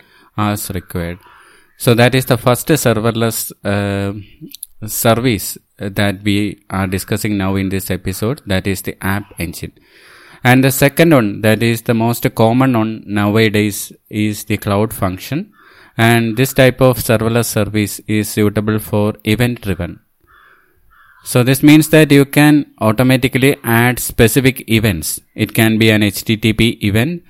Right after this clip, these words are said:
or some other form of event inside a Google service like the Firestore or, uh, some, some other form of service, and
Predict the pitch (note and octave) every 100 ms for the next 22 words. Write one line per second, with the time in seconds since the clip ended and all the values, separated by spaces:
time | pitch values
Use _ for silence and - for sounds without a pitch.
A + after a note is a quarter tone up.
0 | _ _ - C#3 C#3 - C3 C#3+ C#3+ D3
1 | - A#2+ A2+ A#2 A#2 - A2 G#2 A2+ -
2 | A2 G#2+ B2 A2+ A2 G2+ F#2+ G#2+ G#2+ -
3 | F#2 F#2+ F#2+ - G2 G2 G2 G2+ G2+ G2+
4 | - - G#2 G#2 - - G2+ G#2 A#2 _
5 | _ _ G#2 G2+ G2+ - _ _ _ _
6 | _ _ _ _ _ _ - B2+ A#2+ -
7 | - A2 A#2 - D3 D3 - - D#3 C#3+
8 | - B2 B2+ - A#2 A2+ A2+ - G2+ G2
9 | B2 - G2+ G2+